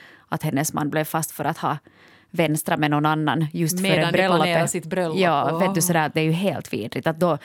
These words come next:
Speaker 1: då kan du inte vara vänner, för det är ju
Speaker 2: Mm.
Speaker 1: ett sånt svek och en sån förnedring, så att det skulle nog vara svårt att,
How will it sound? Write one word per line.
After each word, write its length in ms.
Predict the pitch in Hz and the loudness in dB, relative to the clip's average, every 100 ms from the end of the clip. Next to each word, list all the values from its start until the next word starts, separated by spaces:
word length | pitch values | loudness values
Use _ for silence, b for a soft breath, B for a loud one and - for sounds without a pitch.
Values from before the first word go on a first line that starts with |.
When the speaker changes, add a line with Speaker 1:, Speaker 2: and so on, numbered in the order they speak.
| B B | B B
Speaker 1:
då 100 | - | -6
kan 240 | 180 180 170 | -2 0 0
du 140 | 147 | 0
inte 140 | 139 - | -2 -2
vara 180 | - | -4
vänner, 280 | - - 143 | -2 -4 -4
för 140 | 147 160 | -2 -2
det 60 | |
är 40 | 156 | 0
ju 40 | |
Speaker 2:
Mm. 60 | 147 | -2
Speaker 1:
ett 80 | - | -4
sånt 260 | 139 143 | -4 -4
svek 500 | - 175 156 120 - | -4 -4 -2 -4 -6
och 380 | - 156 143 156 | -4 -2 -2 -2
en 60 | 160 | -2
sån 260 | 165 147 | -2 -4
förnedring, 640 | - 156 156 151 - 113 | -2 -2 0 -2 -4 -4
så 120 | 160 - | -4 -4
att 260 | 135 - - - | -6 -8 -12 -14
det 160 | - 160 | -6 -4
skulle 180 | - 160 | -2 -2
nog 80 | |
vara 100 | 160 | 0
svårt 340 | 160 147 165 | -2 -2 -4
att, 100 | - | -4